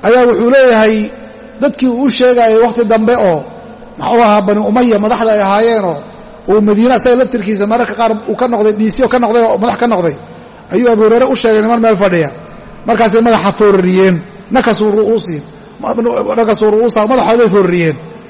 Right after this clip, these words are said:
Markaasuu hadalkan ku yidhi, "Maa lii araakum," maxaa igu dhacay oon araakum ina arkaa, "canhaa," sunnadii nabigan inii sheegay, "inaad mucridiina ka jeesanaysaan."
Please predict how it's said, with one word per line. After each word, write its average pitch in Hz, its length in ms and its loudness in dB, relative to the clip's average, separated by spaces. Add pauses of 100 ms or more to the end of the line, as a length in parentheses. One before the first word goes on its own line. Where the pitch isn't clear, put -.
(180)
Markaasuu 196 320 -2
hadalkan 196 320 0
ku 180 80 -4
yidhi, 143 220 -4 (540)
"Maa 294 280 2
lii 262 160 2
araakum," 226 580 2 (500)
maxaa 247 320 0
igu 269 120 -2
dhacay 254 320 2
oon 240 100 -2
araakum 254 380 0
ina 240 160 -2
arkaa, 220 320 0
"canhaa," 233 680 0
sunnadii 233 460 -2
nabigan 226 380 -2
inii 247 240 -2
sheegay, 190 440 0 (520)
"inaad 254 240 2
mucridiina 233 420 0
ka 208 80 -2
jeesanaysaan." 175 680 -6